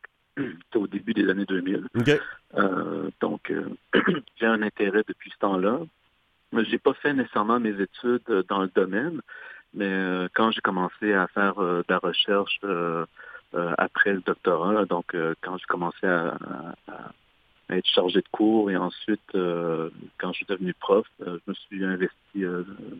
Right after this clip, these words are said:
Speaker 1: dans, dans, dans ce domaine-là.
Speaker 2: Euh, on m'a dit que vous appreniez le Mi'kmaq en ce moment.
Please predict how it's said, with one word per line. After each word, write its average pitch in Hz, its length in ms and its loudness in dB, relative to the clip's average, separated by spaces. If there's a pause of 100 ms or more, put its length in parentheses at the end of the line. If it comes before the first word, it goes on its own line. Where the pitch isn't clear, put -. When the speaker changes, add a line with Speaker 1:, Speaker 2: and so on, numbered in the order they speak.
(400)
Speaker 1:
dans, 87 320 -8
dans, 85 80 -12 (160)
dans 95 100 -16
ce - 140 -16
domaine-là. 90 360 0 (540)
Speaker 2:
Euh, 120 320 4
on 107 140 2
m'a 101 120 2
dit 120 400 -6
que 120 480 2
vous 95 840 -2
appreniez 120 560 2
le 95 100 4
Mi'kmaq 101 600 4
en - 20 -2
ce - 120 -6
moment. 87 220 2